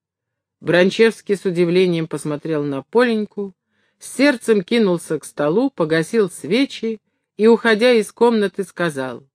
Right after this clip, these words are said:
"Если не хочешь, чтоб тебя выгнали из дому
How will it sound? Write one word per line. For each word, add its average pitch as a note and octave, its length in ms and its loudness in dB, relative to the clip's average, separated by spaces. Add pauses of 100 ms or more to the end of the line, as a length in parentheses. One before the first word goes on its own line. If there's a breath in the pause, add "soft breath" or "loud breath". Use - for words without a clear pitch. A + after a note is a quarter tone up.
(560)
"Если F3+ 400 2
не F#3+ 160 2
хочешь, E3+ 480 -2
чтоб - 300 -8
тебя E3 320 -2
выгнали D3+ 480 -2
из A#3+ 340 -2
дому C3 380 -10